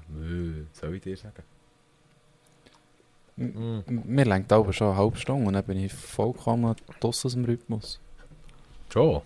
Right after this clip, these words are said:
Speaker 2: Ja, ja.
Speaker 1: Ah, nein, nein.
Speaker 2: Da bin ich relativ, äh, anfällig.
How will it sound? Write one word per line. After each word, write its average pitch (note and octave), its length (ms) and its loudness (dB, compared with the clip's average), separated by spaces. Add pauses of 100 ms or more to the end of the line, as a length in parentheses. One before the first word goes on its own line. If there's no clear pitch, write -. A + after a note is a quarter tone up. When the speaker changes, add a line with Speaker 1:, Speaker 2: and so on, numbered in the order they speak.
(100)
Speaker 2:
Ja, G2+ 180 4
ja. F#2+ 160 0 (800)
Speaker 1:
Ah, B2+ 280 -4
nein, E2 180 -4
nein. D#2+ 220 -6 (680)
Speaker 2:
Da - 140 -2
bin G2+ 220 2
ich G2+ 60 2
relativ, G#2 760 -4
äh, G2 220 -4
anfällig. G2+ 640 0